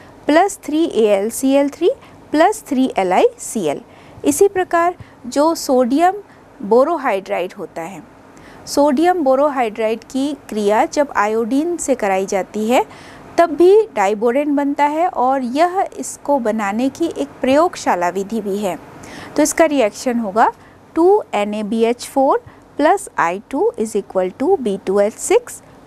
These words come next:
प्लस टू एन ए आई। तो इस प्रकार से डाइबोरेन बनता है।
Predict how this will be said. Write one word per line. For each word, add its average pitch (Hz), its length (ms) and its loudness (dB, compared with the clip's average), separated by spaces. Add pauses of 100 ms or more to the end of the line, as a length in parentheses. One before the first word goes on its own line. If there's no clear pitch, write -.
प्लस 359 420 2
टू 277 260 2
एन 180 200 -4
ए 220 200 -6
आई। 254 220 0 (400)
तो 285 80 2
इस 311 120 -2
प्रकार 233 360 0
से 370 200 -2
डाइबोरेन 208 600 -2 (160)
बनता 151 320 -4
है। 208 180 -8